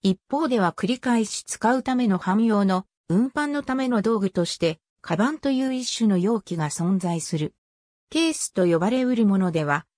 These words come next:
内容物は常に決まっているが、その内容物を適切に保存し、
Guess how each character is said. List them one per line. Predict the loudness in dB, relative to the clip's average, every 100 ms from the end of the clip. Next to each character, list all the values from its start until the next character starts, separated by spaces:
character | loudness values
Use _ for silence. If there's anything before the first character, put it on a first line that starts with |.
| _
内 | 0 2 2
容 | 2 2 0
物 | 0 0
は | 0
常 | -2 -2 2
に | 2 0
決 | -2
ま | -2
っ | -2
て | 0
い | 0 2
る | 0
が、 | -2 -4 _ _
そ | -2 0
の | 2 0
内 | 0 0
容 | 0 0
物 | -2 -2 0
を | 0
適 | 0 -4 -2
切 | -2 -2 -2
に | -4
保 | -2 -2
存 | 2 0
し、 | 2 0